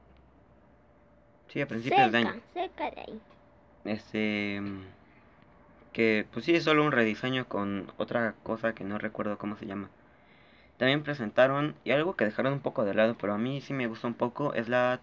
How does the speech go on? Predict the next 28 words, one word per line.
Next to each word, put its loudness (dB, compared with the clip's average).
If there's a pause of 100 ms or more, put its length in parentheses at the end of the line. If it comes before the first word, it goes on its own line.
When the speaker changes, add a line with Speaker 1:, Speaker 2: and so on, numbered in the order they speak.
Speaker 1:
Tab 4 (100)
S -8
seis, -4
la -4
acabo -4
de -4
decir, -4 (380)
junto -2
con, 2 (340)
o -14
sea, -2
el 0
otro 2
con -8
su -8 (800)
Pen, -4 (240)
S -6
Pen. -12 (880)
Este, -6 (1120)
tiene 0
una 2
pantalla 2
de 6
diez 0
punto -4
cinco -4
pulgadas 4 (1120)
y 0